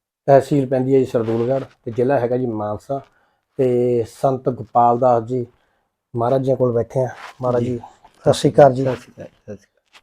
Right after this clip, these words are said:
Speaker 1: ਤੇ ਅੱਜ ਆਪਾਂ ਤੁਹਾਡੀ ਮੁਲਾਕਾਤ ਸੰਤਾਂ ਜੀ ਨਾਲ ਕਰਵਾਵਾਂਗੇ ਇਸ ਇੰਟਰਵਿਊ ਦੇ ਵਿੱਚ। ਤੇ ਡੇਰੇ ਦੀ ਸੇਵਾ ਦੇ ਨਾਲ ਨਾਲ ਸੰਤ ਜੀ ਜਾਨਵਰਾਂ ਦਾ ਵੀ ਬਹੁਤ ਜ਼ਿਆਦਾ ਸ਼ੌਂਕ ਰੱਖਦੇ ਨੇ। ਕਿਹੜੇ ਕਿਹੜੇ ਜਾਨਵਰ ਰੱਖੇ ਹੋਏ ਨੇ ਮਹਾਰਾਜ ਜੀ ਨੇ,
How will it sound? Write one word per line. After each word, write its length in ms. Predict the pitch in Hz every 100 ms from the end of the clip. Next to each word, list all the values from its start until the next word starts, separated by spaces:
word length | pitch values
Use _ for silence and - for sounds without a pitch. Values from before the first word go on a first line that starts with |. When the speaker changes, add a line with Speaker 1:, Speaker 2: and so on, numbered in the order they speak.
| -
Speaker 1:
ਤੇ 240 | 139 -
ਅੱਜ 140 | 143 165
ਆਪਾਂ 180 | 151 151
ਤੁਹਾਡੀ 200 | 160 147
ਮੁਲਾਕਾਤ 500 | 143 131 139 135 139
ਸੰਤਾਂ 480 | - 127 117 127
ਜੀ 80 | 127
ਨਾਲ 140 | 127 123
ਕਰਵਾਵਾਂਗੇ 580 | 120 110 113 123 127 123 _ -
ਇਸ 120 | 123
ਇੰਟਰਵਿਊ 340 | 131 120 123 131
ਦੇ 100 | 139
ਵਿੱਚ। 260 | 131 131 - _ _ _ -
ਤੇ 520 | 135 123 123 120 123 131
ਡੇਰੇ 380 | 113 143 156 156
ਦੀ 100 | 160
ਸੇਵਾ 340 | - 139 139
ਦੇ 80 | 147
ਨਾਲ 220 | 143 139
ਨਾਲ 280 | 135 135 131 _ _ _ -
ਸੰਤ 260 | 156 135 147
ਜੀ 440 | 147 147 143 - _ -
ਜਾਨਵਰਾਂ 400 | 139 139 139 143
ਦਾ 100 | 147
ਵੀ 80 | 147
ਬਹੁਤ 240 | 131 135
ਜ਼ਿਆਦਾ 180 | 127 120
ਸ਼ੌਂਕ 260 | 117 113 110
ਰੱਖਦੇ 280 | 101 110
ਨੇ। 80 | 123 - _ _ _ _
ਕਿਹੜੇ 220 | 160 180 185
ਕਿਹੜੇ 200 | 190 165
ਜਾਨਵਰ 320 | 143 123 123
ਰੱਖੇ 240 | 123 -
ਹੋਏ 120 | 131
ਨੇ 100 | 131
ਮਹਾਰਾਜ 260 | 127 120 135
ਜੀ 100 | 139
ਨੇ, 160 | 135